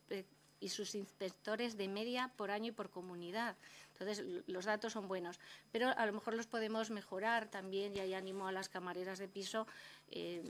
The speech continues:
discúlpenme, pues desde el punto de que es necesario quizás más denuncias particulares para que la inspección de trabajo sea pu-, sepa puntualmente a dónde dirigirse.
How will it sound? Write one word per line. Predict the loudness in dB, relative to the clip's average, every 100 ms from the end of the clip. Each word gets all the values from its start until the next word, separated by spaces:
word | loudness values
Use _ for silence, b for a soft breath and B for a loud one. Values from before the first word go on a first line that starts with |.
| -6
discúlpenme, | -8 -4 -4 -2 -4 -2
pues | -4 -2
desde | -2 0
el | -2
punto | -2 -2 0
de | 0 -2
que | 0 0
es | 0
necesario | -4 -4 -2 0 -2 -4
quizás | -2 -2 -2
más | -4 -4
denuncias | -4 -2 -4 -6 2 2 2
particulares | -2 -4 -4 -6 -2 0 0 -4
para | -4 -6 -6
que | -8 -6 -4 -4 -4
la | -4
inspección | -2 -4 -2 -2 -2
de | -2
trabajo | 0 0 -2 -2
sea | 2 2
pu-, | 0 -6
sepa | -2 4 2
puntualmente | 2 -6 0 0 0 -4 -4 -6 -6 B B B 0
a | 2
dónde | 4 2 -2
dirigirse. | -4 -6 -10 -10 -10